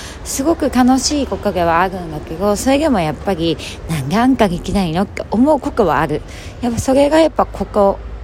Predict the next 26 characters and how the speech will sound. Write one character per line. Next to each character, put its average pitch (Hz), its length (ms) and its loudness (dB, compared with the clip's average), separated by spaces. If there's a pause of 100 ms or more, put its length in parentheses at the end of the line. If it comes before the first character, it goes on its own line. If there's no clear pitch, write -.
(880)
親 190 340 4
の 160 240 -4
な 165 160 -2
ん 156 60 -6
か - 100 -8
関 175 300 -8
係 196 240 -4
性 208 240 -2
な 208 120 -2
ん 180 120 -6
か - 160 -6
な 196 180 -2
と 208 140 -6
も 208 220 -4
思 160 260 -2
い 147 80 0
ま 143 160 0
す。 - 280 -12 (380)
は 185 220 -6
い。 - 100 -10 (920)
で 214 60 -2
も 208 80 2
や 190 100 0
っ - 20 -4
ぱ - 140 -8
さ、 196 180 -2